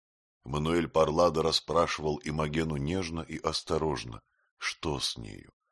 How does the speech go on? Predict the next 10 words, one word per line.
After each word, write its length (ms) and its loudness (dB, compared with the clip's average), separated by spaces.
что 300 -2
её 400 0
огорчает. 920 -4
Любимая 640 -4
кукла 440 -4
сломалась, 800 -4
или 240 -4
его 360 0
она 180 0
разлюбила. 840 -4